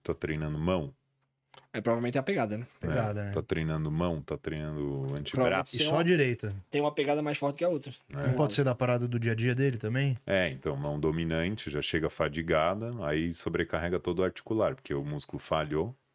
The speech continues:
Speaker 2: Sem dúvida.
Speaker 3: Então, fortalecimento de mão.
Speaker 1: De dedos.
Speaker 3: De dedos.
Speaker 1: Eu fiz hoje, bem gostoso esse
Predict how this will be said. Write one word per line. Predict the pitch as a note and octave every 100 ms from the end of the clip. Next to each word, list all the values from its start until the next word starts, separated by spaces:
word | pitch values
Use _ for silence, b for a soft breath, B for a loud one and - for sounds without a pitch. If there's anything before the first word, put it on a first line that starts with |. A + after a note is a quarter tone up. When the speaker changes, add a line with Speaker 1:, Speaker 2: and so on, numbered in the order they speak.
| _
Speaker 2:
Sem | - A#2+
dúvida. | C3 G#2 G#2+ - _ _ _
Speaker 3:
Então, | A2 A2
fortalecimento | - A#2 B2 B2 B2 B2 B2
de | A#2+
mão. | A#2+ C3
Speaker 1:
De | E3 E3
dedos. | F#2 F#3 F2+ D#3 - - -
Speaker 3:
De | A2
dedos. | G#2+ C3 D3 D3+ C#3+ C3+
Speaker 1:
Eu |
fiz | - F#2+ F#2+
hoje, | F2 E2+ D2+
bem | D#2+ F2
gostoso | A#2 - A#2 F#2
esse | D#2+ E2+